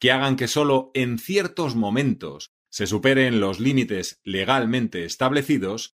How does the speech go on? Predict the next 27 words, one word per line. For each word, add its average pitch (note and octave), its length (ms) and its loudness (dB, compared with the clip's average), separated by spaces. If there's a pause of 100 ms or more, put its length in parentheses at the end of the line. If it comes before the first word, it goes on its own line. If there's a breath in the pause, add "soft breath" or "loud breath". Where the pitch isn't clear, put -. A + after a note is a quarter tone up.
(140)
se B2+ 300 0
debe A#2 320 2
constituir A#2 880 -2 (160)
el G2+ 380 -2
S F#2 420 -2
P - 160 -8
P. C3+ 300 -2 (640)
Mayor D#3 580 2
problemática D3+ 800 2
se A#2+ 140 -2
detecta C#3+ 580 -2 (240)
en A#2+ 100 2
el - 140 4
caso F#3+ 280 0
de D3 120 2
empresas C#3+ 580 0
que B2 120 0
presentan D3 600 -2
plantillas D3 960 0 (100)
de A2+ 280 2
gran F3+ 440 0
variabilidad B2 1120 2 (120)
debido G#2 500 2
a E2 80 -8
su F#2 160 -8
actividad, G#2+ 640 -2 (280)
especialmente C#3 840 2